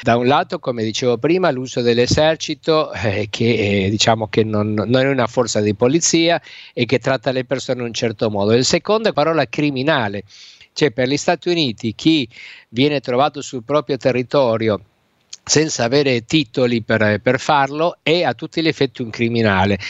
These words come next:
e negli Stati Uniti, come sappiamo, i criminali vengono, eh, incatenati in mani e piedi. Ma ripetiamo che gli accordi che permettono questi voli dagli Stati Uniti sono stati tutti firmati negli anni precedenti, soprattutto col governo di Joe Biden.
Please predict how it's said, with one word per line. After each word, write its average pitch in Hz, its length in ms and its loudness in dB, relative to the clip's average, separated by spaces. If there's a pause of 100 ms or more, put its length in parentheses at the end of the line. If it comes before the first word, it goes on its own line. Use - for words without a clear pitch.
(180)
e 123 120 2
negli 123 220 2
Stati 143 300 -2
Uniti, 135 280 -4
come 120 180 -4
sappiamo, 113 480 0
i 110 40 -6
criminali 135 580 0
vengono, 117 500 2 (360)
eh, 110 200 4
incatenati 120 1000 0
in 113 80 -4
mani 113 280 2
e 104 80 0
piedi. 107 400 0 (120)
Ma 113 280 0
ripetiamo 123 600 0 (140)
che 127 300 0
gli 117 100 -4
accordi 117 500 0
che 110 160 -2
permettono 113 800 -2
questi 131 560 -2
voli 107 480 0
dagli 104 280 2
Stati 113 320 0
Uniti 117 400 0
sono 113 280 0
stati 117 320 0
tutti 113 320 0
firmati 127 520 -2
negli 110 180 0
anni 120 220 -2
precedenti, 110 560 -2
soprattutto 117 560 -4
col 113 160 0
governo 104 400 2
di 101 100 0
Joe 104 240 2
Biden. 92 480 0